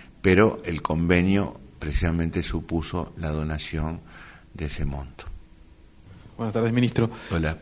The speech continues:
Speaker 2: Eh, yo le quería sacar un poquito del, del viaje este porque hace pocas horas llegó la, la misión y está,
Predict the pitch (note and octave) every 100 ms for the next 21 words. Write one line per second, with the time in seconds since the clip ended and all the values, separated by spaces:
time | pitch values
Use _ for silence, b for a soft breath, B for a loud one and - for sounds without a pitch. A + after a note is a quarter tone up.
0 | - C3+ C3+ - F#3 F3 E3+ D#3+ F3 D3+
1 | D#3 D3+ D3+ C3 A2+ A#2 A#2+ C3 C#3+ C#3+
2 | C#3+ C3 A#2+ B2 A#2+ - A#2+ - A#2 B2
3 | A#2 - - - C#3 C#3 B2 B2 A#2+ B2+
4 | A#2+ A2 G#2 A2 A2+ A2+ - C3+ C#3 C3
5 | A#2 A2+ A2 - B2 A#2+ A2+ -